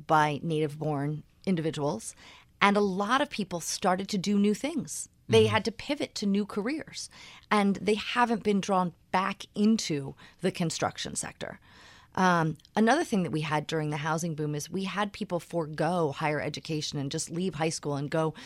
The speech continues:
Speaker 1: start doing construction because it was a career where you could make a fair amount of money
Speaker 2: Right.
Speaker 1: towards the end of the boom. And, and so those people, a lot of them went back to university after the crisis and then retooled themselves.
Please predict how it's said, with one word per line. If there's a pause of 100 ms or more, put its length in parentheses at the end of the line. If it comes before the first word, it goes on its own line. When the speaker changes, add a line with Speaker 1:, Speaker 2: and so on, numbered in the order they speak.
(100)
Speaker 1:
start
doing
construction (340)
because (160)
it
was
a
career
where
you
could
make
a
fair
amount
of
money
Speaker 2:
Right. (140)
Speaker 1:
towards
the
end
of
the
boom. (560)
And, (100)
and
so (360)
those
people,
a
lot
of
them
went
back
to
university (160)
after
the
crisis
and
then
retooled
themselves.